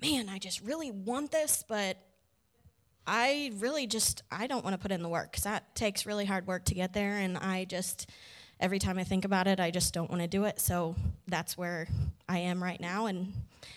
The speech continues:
that really stinks because it's like, well, I really want that thing, and it's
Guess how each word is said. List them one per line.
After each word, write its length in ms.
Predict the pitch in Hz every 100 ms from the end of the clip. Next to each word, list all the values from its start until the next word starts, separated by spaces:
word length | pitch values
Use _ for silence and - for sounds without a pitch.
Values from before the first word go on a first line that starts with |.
| - -
that 220 | 180 208
really 320 | 202 196 185
stinks 560 | - - 208 214 - -
because 480 | 202 214 202 220
it's 160 | 247 -
like, 220 | 247 196
well, 140 | 214 208
I 100 | 208
really 260 | 240 247
want 200 | 254 247
that 200 | 233 -
thing, 280 | 277 262 247
and 80 | 220
it's 260 | 202 -